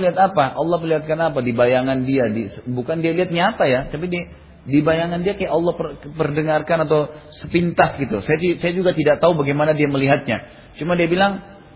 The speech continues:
"Ada di kaki saya." "Apa di kaki kamu?" "Rantai." "Baik, minta kepada Allah,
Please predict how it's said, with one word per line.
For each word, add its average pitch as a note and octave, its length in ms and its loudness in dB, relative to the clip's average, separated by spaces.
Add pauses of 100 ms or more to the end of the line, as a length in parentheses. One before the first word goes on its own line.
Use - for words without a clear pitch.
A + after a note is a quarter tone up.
(120)
"Ada D#3 560 4
di C3+ 160 -4
kaki C3+ 320 0
saya." D3 640 0 (160)
"Apa F3 240 0
di D3+ 80 0
kaki C#3 240 2
kamu?" C3+ 240 -2
"Rantai." C3 640 2 (480)
"Baik, G2 320 -2
minta C#3 240 0
kepada A#2 320 4
Allah, B2 640 0